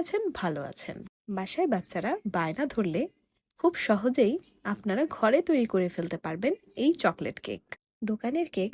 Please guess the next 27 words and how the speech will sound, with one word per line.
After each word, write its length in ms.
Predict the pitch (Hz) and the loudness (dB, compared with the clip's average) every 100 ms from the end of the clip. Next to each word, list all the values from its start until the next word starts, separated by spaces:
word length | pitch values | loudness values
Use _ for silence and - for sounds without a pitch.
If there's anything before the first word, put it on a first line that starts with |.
| - | -4
বাচ্চাদের 460 | 175 - 165 175 175 196 | -4 -4 -8 -6 -6 -4
না 80 | 254 233 | -2 0
দিয়ে 200 | 175 226 359 _ _ _ _ _ _ | 0 0 -4 _ _ _ _ _ _
বাসায় 480 | 190 190 - 311 302 349 - | -4 -2 0 2 2 0 -6
খুব 140 | - 403 - 226 | -4 -2 0 0
সহজে, 420 | 190 196 185 214 - _ _ - | 0 -2 -2 -4 -6 _ _ -2
খুব 120 | 359 370 - 208 | 0 0 -2 -2
অল্প 180 | 220 320 285 | 0 4 4
উপকরণ 420 | 220 202 190 180 175 | 2 2 2 2 2
দিয়ে 160 | 175 302 - _ _ 294 _ - | 0 0 -2 _ _ -20 _ 2
তৈরি 220 | 214 202 202 | 4 4 2
করে 140 | 156 180 | 0 0
ফেলতে 240 | 170 160 165 | -2 -4 -4
পারবেন 300 | 151 185 285 453 _ _ - | -4 0 0 -2 _ _ 0
এই 140 | 254 - | 0 2
চকলেট 340 | 156 - - - | -2 -4 -12 -10
কেক। 120 | - - _ _ | -12 -12 _ _
ফার্স্টেই 380 | - 220 - 370 349 | -8 -6 0 2 4
আমি 120 | 285 233 | 4 2
নিয়ে 140 | 202 185 | 2 0
নিয়েছি 360 | 175 170 - 320 554 _ _ _ _ _ _ _ _ - | -2 -4 -2 -2 -2 _ _ _ _ _ _ _ _ -8
এক 180 | 202 - - | -8 -6 -2
কাপ 140 | 311 - _ _ _ - | -2 -2 _ _ _ -4
থেকে 220 | 262 254 370 - 233 | -2 2 0 0 -8
একটু 220 | _ 339 - | _ 2 4
কম 160 | 185 269 - _ _ - _ 180 | 2 2 -6 _ _ -20 _ -4
ময়দা, 340 | 156 - | -4 -2